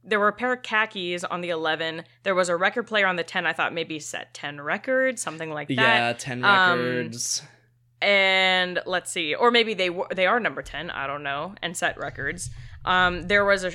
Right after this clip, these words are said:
Speaker 1: there were shrimp
Speaker 2: That's a
Speaker 1: on the
Speaker 2: good, that's a
Speaker 1: nine.
Speaker 2: good point.
Speaker 1: Uh, the bear, Sarah Palin. You know, like, so the Masked Singer bear.
Speaker 2: Yeah.
Speaker 1: Um, was on, I think, number five, maybe number four.
Speaker 2: Maybe.
Speaker 1: Um,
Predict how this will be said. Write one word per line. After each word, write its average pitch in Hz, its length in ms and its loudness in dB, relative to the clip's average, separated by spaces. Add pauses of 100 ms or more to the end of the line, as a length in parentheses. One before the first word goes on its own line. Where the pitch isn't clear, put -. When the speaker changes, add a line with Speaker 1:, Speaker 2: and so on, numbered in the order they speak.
Speaker 1:
there 208 160 0
were 185 100 0
shrimp 302 420 0
Speaker 2:
That's - 100 -6
a 208 40 2
Speaker 1:
on 202 120 2
the 180 80 0
Speaker 2:
good, 180 80 -4
that's 233 340 2
a 262 40 0
Speaker 1:
nine. 269 100 -2
Speaker 2:
good 247 80 -12
point. - 260 -12
Speaker 1:
Uh, 196 140 6
the 190 140 0
bear, 233 440 4
Sarah 208 320 2
Palin. 196 760 -4
You 208 100 -4
know, 175 140 2
like, 156 200 0
so 170 200 0
the 180 220 -8
Masked 165 300 0
Singer 170 220 -4
bear. 147 440 -6
Speaker 2:
Yeah. 127 280 2
Speaker 1:
Um, 165 460 0 (280)
was 185 220 2
on, 175 240 0
I 165 100 -2
think, - 400 -18
number 240 260 -10 (220)
five, 233 800 -12 (260)
maybe 214 240 -2
number 220 220 -6
four. 185 540 -6
Speaker 2:
Maybe. 127 320 2 (440)
Speaker 1:
Um, 185 680 2